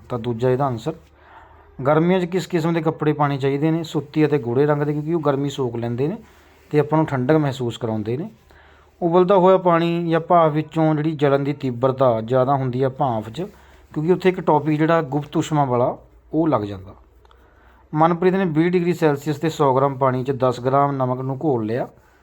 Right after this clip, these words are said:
ਘੋਲ ਦਾ ਪੁੰਜ ਕਿੰਨਾ ਬਣ ਗਿਆ? ਹੁਣ ਦੇਖੋ, ਸੌ ਗ੍ਰਾਮ ਪਾਣੀ ਆ, ਦਸ ਗ੍ਰਾਮ ਨਮਕ ਘੋਲਿਆ, ਇੱਕ ਸੌ ਦਸ ਗ੍ਰਾਮ। ਪਾਣੀ ਨੂੰ ਜਦੋਂ ਪੱਚੀ ਡਿਗਰੀ ਸੈਲਸੀਅਸ, ਸੌ ਡਿਗਰੀ ਸੈਲਸੀਅਸ ਤੱਕ ਗਰਮ ਕੀਤਾ ਜਾਂਦਾ,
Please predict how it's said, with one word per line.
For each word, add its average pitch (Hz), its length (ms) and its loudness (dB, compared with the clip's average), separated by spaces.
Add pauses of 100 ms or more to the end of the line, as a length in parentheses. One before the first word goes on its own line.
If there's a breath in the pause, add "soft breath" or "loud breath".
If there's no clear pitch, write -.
(520 soft breath)
ਘੋਲ 196 160 4
ਦਾ 185 80 4
ਪੁੰਜ 165 240 0
ਕਿੰਨਾ 165 260 2
ਬਣ 160 180 2
ਗਿਆ? 165 140 0
ਹੁਣ 170 120 0
ਦੇਖੋ, 165 160 -6
ਸੌ 156 240 2
ਗ੍ਰਾਮ 151 260 2
ਪਾਣੀ 139 360 -2
ਆ, 160 80 0
ਦਸ 135 260 -2
ਗ੍ਰਾਮ 139 200 0
ਨਮਕ 123 340 -4
ਘੋਲਿਆ, 147 320 0 (400 soft breath)
ਇੱਕ 135 120 -4
ਸੌ 139 140 -4
ਦਸ 113 280 -4
ਗ੍ਰਾਮ। 131 240 -4 (2250 soft breath)
ਪਾਣੀ 170 240 6
ਨੂੰ 196 120 2
ਜਦੋਂ 185 160 4
ਪੱਚੀ 180 320 0
ਡਿਗਰੀ 165 160 0
ਸੈਲਸੀਅਸ, 165 400 0
ਸੌ 156 160 4
ਡਿਗਰੀ 151 180 0
ਸੈਲਸੀਅਸ 151 240 -2
ਤੱਕ 156 120 0
ਗਰਮ 131 260 0
ਕੀਤਾ 127 280 0
ਜਾਂਦਾ, 117 500 0